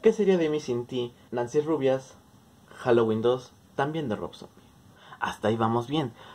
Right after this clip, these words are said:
todo perfecto, todo correcto, súper. Pero después llegamos a este año,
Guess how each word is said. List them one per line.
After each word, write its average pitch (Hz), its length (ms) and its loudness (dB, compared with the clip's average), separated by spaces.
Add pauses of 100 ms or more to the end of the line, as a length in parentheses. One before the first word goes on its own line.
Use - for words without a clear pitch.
(140)
todo 208 240 0
perfecto, 196 580 -2 (320)
todo 220 240 2
correcto, 220 600 -2 (140)
súper. 233 760 -2 (120)
Pero 113 280 -4
después 139 420 2
llegamos 127 440 0
a 104 80 0
este 104 300 -4
año, 87 380 -4